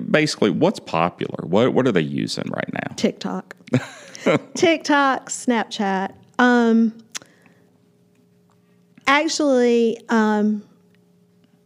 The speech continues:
Speaker 2: they don't know this when I tell them, but YouTube's also considered a social media platform. And they're,
Speaker 1: Mm-hmm.
Speaker 2: they, I always ask them, "What do you think's the most po-, popular social media platform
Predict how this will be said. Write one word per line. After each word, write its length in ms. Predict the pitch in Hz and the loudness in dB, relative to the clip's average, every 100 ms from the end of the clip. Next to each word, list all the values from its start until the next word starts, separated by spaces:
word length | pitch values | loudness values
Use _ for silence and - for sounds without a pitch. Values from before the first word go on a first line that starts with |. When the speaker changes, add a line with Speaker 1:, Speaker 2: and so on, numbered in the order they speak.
| - | -2
Speaker 2:
they 340 | 196 240 269 | 2 4 4
don't 260 | 294 254 - | 2 0 2
know 200 | 208 214 | 2 2
this 240 | 208 - | -2 -2
when 100 | 214 | -2
I 80 | 202 | -2
tell 160 | 208 220 | -2 -2
them, 60 | |
but 100 | 214 | 0
YouTube's 560 | 214 240 277 - 247 - | 2 0 0 0 -2 0
also 340 | 208 220 208 | -2 -2 -2
considered 440 | 196 196 - 190 190 | -2 -2 0 -2 -2
a 40 | |
social 400 | 202 208 196 202 | -2 0 0 0
media 340 | 190 190 190 190 | -2 -2 -2 -4
platform. 560 | 202 208 - 185 185 | -2 -2 -2 -4 -2
And 200 | 196 208 | 0 2
they're, 200 | 220 233 | 2 0
Speaker 1:
Mm-hmm. 100 | 220 | -2
Speaker 2:
they, 280 | 214 220 220 | 0 2 2
I 200 | - 220 | 0 0
always 260 | 220 220 220 | 2 0 0
ask 240 | 208 202 | -2 -2
them, 160 | 214 208 | 0 2
"What 160 | 214 | 0
do 80 | 220 | 0
you 80 | 214 | -2
think's 260 | 196 202 - | -4 -8 -6
the 80 | |
most 240 | 208 202 - | -4 -4 -4
po-, 180 | 240 208 | -2 -2
popular 640 | - - 233 226 214 202 | -2 -2 -2 0 -2 -2
social 400 | 190 214 208 208 | -2 -2 -2 0
media 300 | 208 202 196 | 0 0 -2
platform 580 | - 214 - 208 196 | -2 -4 -2 -2 0